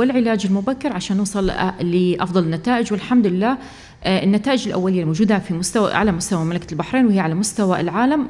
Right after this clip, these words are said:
معروفة بعدنا اللي هو نسبة الشفاء العالية، وإن شاء الله هذا يستمر في الأيام القادمة. بالنسبة للوضع الصحي للحالات القائمة فموجودة طبعًا الأعداد يمكن الجميع يت-، يقدر إن يتعرف عليها من خلال موقع وزارة الصحة الرسمي.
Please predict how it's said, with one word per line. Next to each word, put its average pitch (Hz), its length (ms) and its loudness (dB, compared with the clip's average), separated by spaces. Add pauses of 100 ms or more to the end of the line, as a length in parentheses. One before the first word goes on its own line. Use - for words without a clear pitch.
معروفة 220 420 0
بعدنا 202 1040 0
اللي 175 160 -2
هو 185 460 0
نسبة 185 260 0
الشفاء 175 440 -4
العالية، 240 420 2
وإن 208 100 2
شاء 214 180 -4
الله 190 200 -2
هذا 180 100 -2
يستمر 180 380 0
في 180 120 -6
الأيام 165 520 -2
القادمة. 151 520 -2 (460)
بالنسبة 311 300 4
للوضع 277 220 0
الصحي 240 340 -2
للحالات 208 480 0
القائمة 254 440 2
فموجودة 220 520 2
طبعًا 190 200 -2
الأعداد 180 420 -2
يمكن 180 260 -2
الجميع 180 360 0
يت-، 185 260 -4
يقدر 175 680 0
إن 165 520 -2
يتعرف 165 520 0
عليها 196 240 2
من 170 120 -2
خلال 185 360 0
موقع 180 260 -2
وزارة 165 280 -4
الصحة 196 480 -4
الرسمي. 254 440 0